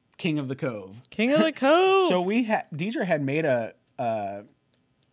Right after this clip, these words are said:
Speaker 2: King Billy.
Speaker 1: a King Billy card a while back. This is a completely different design.
Speaker 2: Yes.
Speaker 1: And so if you saw the other one before, you haven't seen what this is gonna end up looking
Speaker 2: So
Speaker 1: like.
Speaker 2: good.
Speaker 1: And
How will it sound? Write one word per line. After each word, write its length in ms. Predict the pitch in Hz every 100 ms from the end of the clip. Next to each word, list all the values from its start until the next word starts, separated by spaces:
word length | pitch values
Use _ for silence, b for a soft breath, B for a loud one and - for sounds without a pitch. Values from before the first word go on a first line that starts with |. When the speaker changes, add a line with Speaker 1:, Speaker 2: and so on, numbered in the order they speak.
| _ _ _ _ -
Speaker 2:
King 260 | 160 156
Billy. 440 | 139 139 139 139 139
Speaker 1:
a 60 |
King 260 | 139 165 151
Billy 280 | 139 147 139
card 280 | 143 139
a 40 | 139
while 220 | 131 127
back. 280 | 123 127 135
This 180 | 160 180
is 120 | 165
a 20 |
completely 460 | - 156 156 147 147
different 280 | 131 131 123
design. 480 | 113 113 113 139 175 _
Speaker 2:
Yes. 340 | 156 139 -
Speaker 1:
And 120 | 135 131
so 280 | 151 135
if 200 | 127 127
you 100 | 147
saw 240 | 131 151 151
the 140 | 143
other 280 | 127 143 143
one 440 | 147 151 160 165 165
before, 400 | 131 131 139 151
you 240 | 147 147 131
haven't 260 | 139 127
seen 300 | 113 139 123
what 180 | 117 113
this 220 | 120 117
is 160 | 127 117
gonna 300 | 120 113 110
end 140 | 104 120
up 60 | 107
looking 100 | 113
Speaker 2:
So 180 | 156 120
Speaker 1:
like. 120 | 127
Speaker 2:
good. 320 | 76 76 - 143 _
Speaker 1:
And 320 | 147 143 139